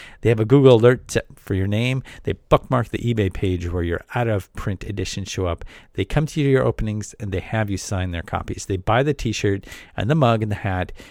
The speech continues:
They can't wait till they, y-, you issue your next work. They are true fans," unquote. So in other words, they are it. So they're gonna be the true fans. Now, this is like the diehard fan, right?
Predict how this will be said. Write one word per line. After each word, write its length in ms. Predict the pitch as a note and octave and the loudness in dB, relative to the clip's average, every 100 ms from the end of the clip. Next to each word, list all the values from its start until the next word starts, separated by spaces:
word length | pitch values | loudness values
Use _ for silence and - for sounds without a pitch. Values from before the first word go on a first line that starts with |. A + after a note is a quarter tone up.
| - | -14
They 100 | - | -12
can't 300 | - - E3+ | -8 -2 -2
wait 260 | - A2 - | 0 -4 -6
till 180 | - F2+ | -6 -4
they, 220 | E2+ - - G#2+ | -4 -6 -10 -10
y-, 260 | G2+ A2 - | -6 -8 -4
you 240 | B2 C#3 | 2 6
issue 420 | A#2+ G2 - F2+ E2+ | 6 4 -2 -4 -4
your 100 | E2+ | -6
next 260 | E2+ E2 - | -6 -8 -12
work. 260 | - F#2+ - | -12 -16 -8
They 120 | F#2+ | -4
are 120 | F2+ E2 | -4 -4
true 180 | - | -10
fans," 420 | - - - - - | -12 -14 -14 -14 -10
unquote. 380 | - - - - - - | -10 -10 -14 -16 -20 2
So 140 | C3+ | 4
in 100 | D#3 | 6
other 120 | C3 | 6
words, 360 | A#2+ G#2+ G#2 - - - - - _ _ - - _ - | 6 4 0 -16 -20 -20 -20 -20 _ _ -18 -18 _ -4
they 520 | A2+ A#2+ D3 D3+ D3+ - | 2 4 4 2 0 -2
are 480 | G#2+ G#2 G2+ G2+ _ | 2 2 2 0 _
it. 240 | - F#2 - - | -8 -8 -8 -12
So 180 | - C3 | 4 4
they're 300 | C3+ G#2+ D3+ | 4 4 4
gonna 100 | C#3 | 4
be 100 | B2 | 2
the 100 | G2 | 0
true 180 | - | -2
fans. 340 | G2 F2+ E2 - | -4 -4 -4 2
Now, 260 | B2 A#2 - _ _ _ _ _ _ _ _ _ - - | 4 4 0 _ _ _ _ _ _ _ _ _ -20 -6
this 260 | B2+ B2 | 0 2
is 160 | B2+ G2 | 2 0
like 300 | G#2 G2+ - | 2 0 0
the 100 | F#2 | -6
diehard 640 | E2+ G#2+ F#2 E2 F2 D2+ | 0 2 2 2 0 -2
fan, 340 | - D#2+ B1 - | -6 -10 -10 -8
right? 240 | G2 A#2 | -2 -2